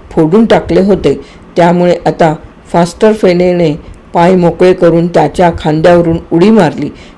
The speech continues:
तेव्हा तो पूर्ण सावध होता. त्याच्या मत्थड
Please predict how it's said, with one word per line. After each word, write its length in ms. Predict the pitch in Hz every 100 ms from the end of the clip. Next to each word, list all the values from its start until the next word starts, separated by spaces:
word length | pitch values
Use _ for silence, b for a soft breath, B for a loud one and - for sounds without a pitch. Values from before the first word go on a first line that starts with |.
| -
तेव्हा 260 | 175 175 202
तो 180 | 196 170
पूर्ण 400 | 170 156 170 180
सावध 560 | - - 156 156 196
होता. 300 | 190 160 143 156 B B - -
त्याच्या 440 | 175 170 185 147 B B B -
मत्थड 560 | 185 190 - - 220